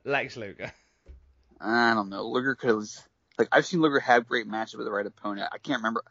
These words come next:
Speaker 2: I can't remember one Adam Bomb match.
Speaker 1: I don't think he got chance to flex properly. He's in a lot of these jobby matches and he doesn't really get a chance to flex.
Speaker 2: That's true, but, but I mean, it's,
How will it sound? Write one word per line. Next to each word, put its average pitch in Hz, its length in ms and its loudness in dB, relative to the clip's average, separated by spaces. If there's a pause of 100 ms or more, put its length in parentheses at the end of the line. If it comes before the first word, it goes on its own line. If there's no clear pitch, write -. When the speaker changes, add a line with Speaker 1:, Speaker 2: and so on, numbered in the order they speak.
(300)
Speaker 2:
I 127 100 -2
can't - 280 0
remember 117 480 2
one 104 240 2
Adam 98 280 -2
Bomb 90 260 -4
match. 90 300 -8 (120)
Speaker 1:
I 302 140 4
don't 440 120 4
think 440 140 4
he 427 120 2
got 392 160 4
chance 285 400 0
to 311 120 -4
flex - 720 -4 (460)
properly. 262 800 0 (320)
He's 240 200 -4
in 311 140 -2
a 320 60 4
lot 285 120 2
of 226 60 -6
these 247 180 -2
jobby 247 360 4
matches 165 560 -2
and 156 360 -4
he - 100 -14
doesn't 254 140 -6
really 294 120 -6
get 240 120 -4
a - 40 -16
chance 202 260 0
to 180 100 -8
flex. - 600 -10 (760)
Speaker 2:
That's 139 480 0
true, 104 420 4
but, 98 40 4 (260)
but - 100 -14 (1120)
I - 80 -2
mean, 131 260 4
it's, - 440 -4